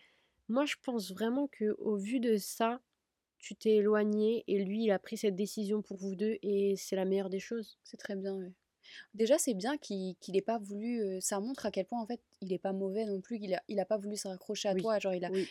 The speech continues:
Speaker 2: il a vu
Speaker 1: Ouais.
Speaker 2: clair, il s'est dit, « Non, c'est vrai, en vrai, je peux pas faire ça,
Speaker 1: Il aurait
Speaker 2: machin,
Speaker 1: pu,
Speaker 2: nan, nan. »
Speaker 1: hein.
Speaker 2: Il s'est éloigné
Speaker 1: Mm.
Speaker 2: et il a préféré être honnête avec toi et te, te tenir à l'écart. Il
Speaker 1: Mhm.
Speaker 2: aurait pu, franchement, ça aurait pu être un connard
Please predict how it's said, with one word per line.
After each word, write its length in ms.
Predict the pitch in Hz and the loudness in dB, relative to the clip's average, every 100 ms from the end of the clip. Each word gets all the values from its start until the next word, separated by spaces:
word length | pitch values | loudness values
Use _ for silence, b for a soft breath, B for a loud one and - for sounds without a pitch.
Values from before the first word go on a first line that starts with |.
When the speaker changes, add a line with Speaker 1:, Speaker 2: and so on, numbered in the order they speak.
| - | 0
Speaker 2:
il 100 | 208 | 4
a 60 | 185 | 4
vu 120 | 190 | 4
Speaker 1:
Ouais. 40 | |
Speaker 2:
clair, 220 | - 226 | 0 2
il 80 | 185 | 2
s'est 160 | - 190 | 0 -2
dit, « 120 | 180 | 0
Non, 140 | 185 180 | -2 -2
c'est 160 | - | -4
vrai, 180 | 170 185 | -2 -2
en 120 | 185 | -2
vrai, 280 | 175 175 190 | -2 -2 -2
je 80 | 180 | -4
peux 80 | 180 | -6
pas 120 | 170 | -6
faire 160 | 160 - | -6 -2
ça, 140 | 196 | 2
Speaker 1:
Il 60 | 190 | 6
aurait 180 | 180 | 6
Speaker 2:
machin, 80 | 180 | 4
Speaker 1:
pu, 60 | 180 202 | 2 2
Speaker 2:
nan, 20 | |
nan. » 100 | 190 208 | 0 0
Speaker 1:
hein. 220 | - 220 | -8 -12
Speaker 2:
Il 80 | - | -8
s'est 140 | - 196 | 0 2
éloigné 480 | 190 180 185 226 233 | 4 2 2 -2 -2
Speaker 1:
Mm. 260 | 190 190 | 0 2
Speaker 2:
et 240 | 190 190 196 - | 2 2 -2 -6
il 140 | 214 202 | 0 0
a 60 | |
préféré 320 | 190 214 226 | 0 -4 -2
être 180 | 233 - | -2 -2
honnête 200 | 214 226 | -4 -2
avec 220 | 214 185 | -2 -2
toi 140 | - 254 220 | 0 -2 -2
et 140 | - 190 | -2 -2
te, 420 | - 180 170 170 - _ _ | 0 0 0 -2 -10 _ _
te 60 | 208 | -2
tenir 280 | 196 226 214 | 0 0 0
à 80 | |
l'écart. 340 | 196 185 156 147 | -2 -4 -6 -2
Il 140 | 202 | 4
Speaker 1:
Mhm. 60 | 208 | 6
Speaker 2:
aurait 180 | 202 214 | 6 2
pu, 300 | - 277 359 _ _ | 2 2 2 _ _
franchement, 240 | 208 202 | -2 0
ça 100 | 285 | 2
aurait 100 | 196 | 2
pu 120 | 180 175 | 0 -4
être 100 | 170 | -8
un 100 | 165 - | -10 -2
connard 580 | 233 233 202 175 220 | 0 2 0 -2 -6